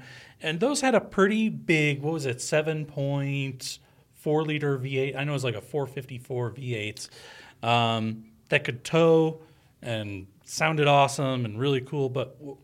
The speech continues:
what you may not realize is in Australia, they sold a Holden version of it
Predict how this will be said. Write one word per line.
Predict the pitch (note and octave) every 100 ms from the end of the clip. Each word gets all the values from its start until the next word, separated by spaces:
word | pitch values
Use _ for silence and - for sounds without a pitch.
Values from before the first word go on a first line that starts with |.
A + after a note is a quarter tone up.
| _
what | C#3+ C#3+ - C#3+
you | C3+
may | C#3+ C4
not | G#3+ B2+
realize | G3 B2 G2 F#2+
is | G#2 G2+
in | G#2+
Australia, | G#2+ - E3 G#3 G2 F#2 - _ _ _ _ _ _
they | D#3
sold | E3+ G#3+ E3+
a |
Holden | C3 - C#4 C#4 D#3
version | B2 A#2+ G#2+ G#2
of | G2
it | G#2+ -